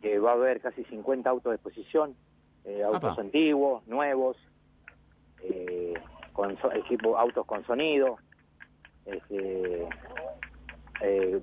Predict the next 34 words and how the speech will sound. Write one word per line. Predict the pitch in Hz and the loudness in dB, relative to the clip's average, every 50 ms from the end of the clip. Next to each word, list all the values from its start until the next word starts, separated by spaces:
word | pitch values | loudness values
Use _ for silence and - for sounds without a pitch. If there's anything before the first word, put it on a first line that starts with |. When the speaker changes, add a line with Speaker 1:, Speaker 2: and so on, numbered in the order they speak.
| - - | -2 -4
Speaker 1:
en | 104 98 98 | -4 -4 -2
mesa | 101 117 123 - - 113 | 0 0 0 0 0 0
de | 101 104 107 | 2 4 4
dulce, | 123 160 165 160 131 110 - - 123 123 117 - _ - _ _ - | 6 6 6 4 2 0 -2 -2 -2 -2 -2 -6 _ -20 _ _ -16
de | 98 | -10
cosas | - 113 - 113 98 | -6 -6 -4 -4 0
dulces. | 120 139 143 135 113 - - 117 104 - - - - - _ _ - - - - | 2 4 4 2 2 0 -4 -4 -4 -4 -10 -18 -18 -18 _ _ -20 -18 -16 -8
Así | - 104 - - - 110 | -6 -6 -6 -4 -4 -4
que | - 127 117 113 107 104 104 101 98 101 95 92 - - - - - - - - | 0 0 0 2 2 0 0 -2 -2 -4 -4 -6 -10 -14 -20 -20 -20 -12 -2 -2
va | 123 | 0
a | |
estar | - - 139 | 2 2 2
muy | 147 160 | 4 4
lindo. | 170 175 156 135 123 120 | 4 2 2 2 0 -2
Nosotros, | 117 107 - 151 139 - 147 139 127 123 120 113 110 107 101 - - - _ _ _ - - - - - | -2 -2 -2 -2 0 2 2 2 4 2 2 0 -4 -6 -8 -12 -14 -20 _ _ _ -20 -20 -20 -10 -2
mirá, | 131 139 147 127 | 2 2 2 4
justamente | 131 143 147 147 151 165 147 156 | 2 2 0 0 -2 0 0 2
ahora | 156 160 151 | 2 2 0
terminamos | - 147 135 139 143 151 156 151 147 | 0 -2 -2 -2 0 0 0 0 2
acá | 139 156 | 0 0
un | 151 139 | 0 0
torneo | 147 135 143 165 156 131 | 0 -2 0 0 -2 -2
que | 131 | -2
estamos | 123 - 143 143 139 - 131 | -2 -2 -2 -2 -4 -6 -8
en | 123 120 117 113 107 101 98 95 - - | -6 -6 -6 -6 -6 -10 -14 -14 -6 0
aeropuerto | 110 120 123 113 - 175 196 190 - 175 147 | 4 4 4 4 4 2 2 2 2 0 0
y | 131 | 0
nos | 123 120 | 0 0
vamos | 117 139 143 143 | -2 -2 0 0
a | 135 | -2
armar | 131 139 139 139 | 0 2 2 2
el | 127 | 2
escenario | 127 - - 131 151 160 147 139 123 | 0 0 0 -2 0 2 2 2 2
ya. | 117 147 156 | 2 0 0